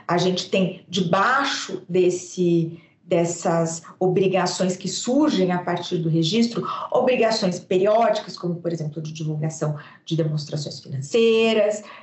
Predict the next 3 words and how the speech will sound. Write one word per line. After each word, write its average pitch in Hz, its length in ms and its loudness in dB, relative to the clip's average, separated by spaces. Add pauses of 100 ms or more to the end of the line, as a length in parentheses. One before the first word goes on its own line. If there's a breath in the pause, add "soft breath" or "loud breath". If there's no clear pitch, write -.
(140 loud breath)
é, 165 540 2
de, 160 760 0 (1000)
enfim, 147 520 -2